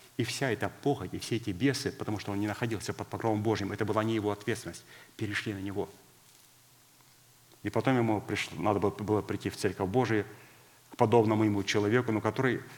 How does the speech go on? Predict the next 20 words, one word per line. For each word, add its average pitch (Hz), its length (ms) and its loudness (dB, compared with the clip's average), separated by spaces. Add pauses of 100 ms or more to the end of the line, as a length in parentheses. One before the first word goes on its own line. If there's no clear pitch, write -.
(280)
разница 107 360 2
в - 60 -12
том, 143 220 4
что 104 200 0
он 113 160 4
находится 107 400 2
под - 120 -8
покровом 104 400 2
Божьим 127 260 6
и 117 140 0
что 110 200 0
он 110 100 4
несет 104 280 0
за 104 80 0
него 110 180 2
ответственность. 107 600 -2 (240)
И 107 80 -2
когда 117 160 8
он 107 80 4
помолился, 123 560 2